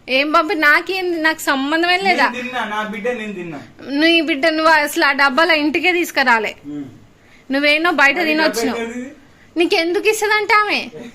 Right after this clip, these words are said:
Speaker 2: ఎందుకు ఇస్తారేందే?
Speaker 1: ఎందుకు ఇస్తా? అవును మరి.
Speaker 2: ఫ్రెండ్స్ కాబట్టి ఇస్తాం, తెచ్చుకుంటాం.
Speaker 1: మరి ఏమన్నా ఇస్తే మరి ఇంటికి తీసుకురావాలిగా. మరి మధ్యలో దా-, దారుల మధ్యలో తినొచ్చేది ఏంది మరి నువ్వు?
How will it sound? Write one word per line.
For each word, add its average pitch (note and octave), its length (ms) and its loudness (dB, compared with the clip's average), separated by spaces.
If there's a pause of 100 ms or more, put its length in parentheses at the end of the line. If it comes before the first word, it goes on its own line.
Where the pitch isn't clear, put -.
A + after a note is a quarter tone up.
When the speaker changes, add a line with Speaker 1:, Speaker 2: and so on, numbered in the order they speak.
(800)
Speaker 2:
ఎందుకు D#3+ 240 -10
ఇస్తారేందే? A3+ 640 -4 (140)
Speaker 1:
ఎందుకు D4 340 -2
ఇస్తా? F4+ 400 2
అవును A4 180 2
మరి. A#3+ 320 0 (160)
Speaker 2:
ఫ్రెండ్స్ A3+ 320 -18
కాబట్టి C4+ 420 -12
ఇస్తాం, C4 240 -16
తెచ్చుకుంటాం. B3 500 -10
Speaker 1:
మరి E4+ 220 2
ఏమన్నా E4+ 240 0
ఇస్తే F#4 280 -2
మరి E4+ 220 2
ఇంటికి D4 260 -2
తీసుకురావాలిగా. E4+ 600 0
మరి B3+ 200 -2
మధ్యలో C4 440 2
దా-, B3+ 200 0
దారుల B3+ 480 0
మధ్యలో D#4+ 360 -2
తినొచ్చేది E4 500 -2
ఏంది E4 180 -2
మరి E4+ 200 -4
నువ్వు? E4+ 240 -6